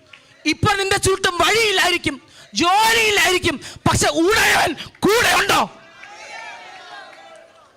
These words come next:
ബന്ധമുള്ളവൻ മരണത്തിന്റെ മുമ്പിലും നിൽക്കും. മക്കളെ, ബന്ധമുണ്ടോ? പാട്, ചർച്ചിൽ ഭയങ്കര വർഷിപ്പൊക്കെയാ, പക്ഷെ ബന്ധമുണ്ടോ?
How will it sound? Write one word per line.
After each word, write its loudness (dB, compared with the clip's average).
ബന്ധമുള്ളവൻ 2
മരണത്തിന്റെ 2
മുമ്പിലും 0
നിൽക്കും. 0
മക്കളെ, -6
ബന്ധമുണ്ടോ? -2
പാട്, 0
ചർച്ചിൽ -6
ഭയങ്കര -4
വർഷിപ്പൊക്കെയാ, -4
പക്ഷെ -4
ബന്ധമുണ്ടോ? -2